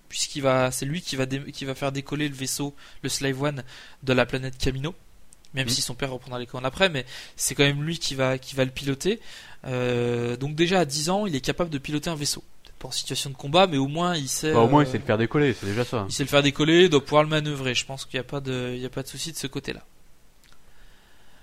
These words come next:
Speaker 1: Euh, autre élément d'ailleurs inc-,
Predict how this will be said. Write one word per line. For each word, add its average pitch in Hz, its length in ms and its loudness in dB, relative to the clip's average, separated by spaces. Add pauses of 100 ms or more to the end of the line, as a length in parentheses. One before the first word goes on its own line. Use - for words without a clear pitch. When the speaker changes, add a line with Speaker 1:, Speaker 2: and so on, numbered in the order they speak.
(380)
Speaker 1:
Euh, 131 720 2
autre - 260 0
élément 202 280 4
d'ailleurs 139 300 4
inc-, - 220 -6